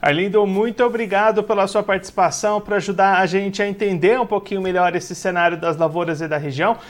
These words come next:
Se o senhor quiser deixar mais algum recado ou destacar mais algum ponto pra quem tá acompanhando a gente, pode ficar à vontade.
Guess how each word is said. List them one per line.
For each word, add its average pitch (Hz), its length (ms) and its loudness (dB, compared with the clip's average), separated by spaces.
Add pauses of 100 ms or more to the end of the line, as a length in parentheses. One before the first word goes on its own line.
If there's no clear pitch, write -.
(100)
Se - 120 -6
o - 20 0
senhor 196 160 -2
quiser 202 160 0
deixar 196 340 0
mais 202 360 2
algum 202 180 0
recado 202 540 2
ou 196 60 0
destacar 196 520 0
mais 196 180 0
algum 190 180 -2
ponto 190 300 -4
pra 196 120 -4
quem 190 140 -6
tá 180 120 -4
acompanhando 180 400 -4
a 170 80 0
gente, 180 260 -6
pode 180 180 -4
ficar - 160 -2
à - 20 2
vontade. 180 580 -2